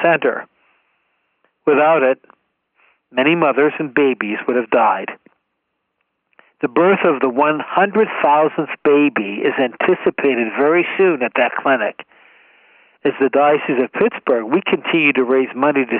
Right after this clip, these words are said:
support this mission and send teams of volunteers to help them out. There are so many needs around the world, so many people who live in impossibly hard circumstances,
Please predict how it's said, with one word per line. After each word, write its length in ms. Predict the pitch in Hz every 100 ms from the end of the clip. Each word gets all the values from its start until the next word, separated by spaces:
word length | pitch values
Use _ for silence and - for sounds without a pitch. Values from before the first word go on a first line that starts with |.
| -
support 360 | - - 233 -
this 100 | 123 -
mission 380 | 113 101 107 113 - - - - -
and 100 | 127 -
send 180 | 139 - -
teams 220 | 208 190
of 100 | 156
volunteers 640 | 143 143 143 139 135 127 117 -
to 60 |
help 340 | 113 117 110 - - _
them 240 | 123 113 107
out. 320 | - 104 - - - _ _ _ _ _ _ _ _ _ _ -
There 260 | 165 156
are 60 | 139 -
so 160 | 220 240
many 240 | 233 196
needs 300 | 147 135 135 135
around 320 | 120 120 120
the 80 | 123
world, 400 | 101 95 98 - - _ _ - - - -
so 120 | 214
many 200 | 226 214
people 420 | - 165 147 147
who 100 | 131
live 300 | 131 135 151 147 -
in 140 | 139
impossibly 800 | 123 117 - 165 170 - 160 156
hard 280 | 127 131 127 -
circumstances, 960 | 147 127 135 113 - 107 95 - 139